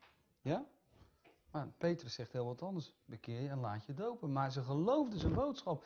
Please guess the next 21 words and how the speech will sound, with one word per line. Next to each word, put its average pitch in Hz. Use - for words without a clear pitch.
In 202
de 202
wet 262
ook. 254
Gelooft 214
u 226
wat 240
in 240
de 226
wet 262
zei? 254
En 131
geloofde. 156
Ja, 180
dat 131
geloof 202
ik. 147
Wat 170
zegt 226
de 185
wet? 196